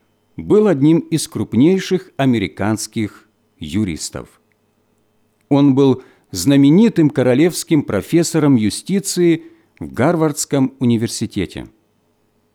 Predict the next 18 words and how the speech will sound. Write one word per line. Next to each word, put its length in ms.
Он 180
сменил 460
судью 580
Джозефа 540
Стори, 640
на 120
посту 380
профессора 760
скандинавского 880
права 500
в 160
том 320
же 160
университете. 1040
Это 320
о 60
нём 480
Ноц 480